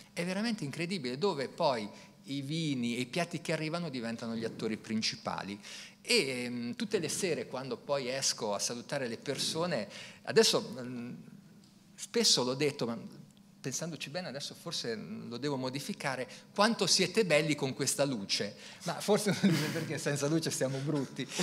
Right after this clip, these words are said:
Quindi, no, rende, ma la luce rende più belli anche i clienti, cioè è una <laughs> cosa veramente incredibile.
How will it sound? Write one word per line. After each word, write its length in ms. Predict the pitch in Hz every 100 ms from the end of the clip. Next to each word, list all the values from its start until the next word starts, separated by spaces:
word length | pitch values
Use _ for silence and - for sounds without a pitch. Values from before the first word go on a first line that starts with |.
| 170
Quindi, 280 | 175 294 208 156 -
no, 220 | 294 240
rende, 640 | 220 285 269 214 - - - - 156
ma 140 | 156 302
la 100 | 320
luce 300 | 349 - 226
rende 260 | 277 277
più 160 | - 254
belli 240 | 294 294
anche 200 | 233 208
i 40 | 196
clienti, 800 | 196 226 262 202 143 - 113 113 -
cioè 280 | 247 208 165
è 120 | 185
una 180 | 185 180
<laughs> 160 | -
cosa 300 | - 233 202
veramente 640 | 180 - 196 165 220 220 165
incredibile. 720 | 151 165 165 160 147 139